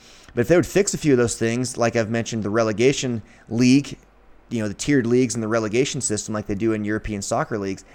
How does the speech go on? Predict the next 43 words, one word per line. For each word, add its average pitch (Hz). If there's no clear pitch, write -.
that 127
would 143
be 113
incredible. 95
But 127
instead, 139
you 123
know, 117
we 127
get 135
things 127
like, 123
and 127
I 131
was 120
gonna 117
save 120
this 113
for 104
later 127
in 123
the 110
podcast, 107
but 113
as 101
long 113
as 107
I'm 104
on 95
the 98
topic, 127
instead 180
we 185
get 147
things 127
like 117
Auburn 123
beating 120
Alabama 120
State 143
sixty-two 151
to 123
nothing. 104